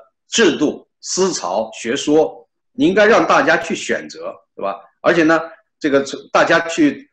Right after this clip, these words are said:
在具体的生活中啊，这个发展中运用什么东西是他个人的自由，包括宗教信仰的自由。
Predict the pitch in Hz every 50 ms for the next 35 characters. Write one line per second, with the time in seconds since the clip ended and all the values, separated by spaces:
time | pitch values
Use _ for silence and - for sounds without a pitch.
0 | _ _ - 147 143 - - 208 143 - - - 113 110 120 - - 196 180 -
1 | 143 139 139 143 143 147 135 - - - 107 104 101 98 - - _ _ _ _
2 | - 127 117 - - 180 170 120 104 98 - 120 117 127 123 - - 208 202 185
3 | 185 160 135 113 107 98 104 107 110 113 107 98 92 - 131 113 - 131 123 -
4 | - 160 117 110 120 113 - - 127 110 87 82 80 - 139 143 143 143 120 -
5 | 165 170 175 165 180 165 123 107 - - 185 143 101 76 73 76 - - - 73
6 | -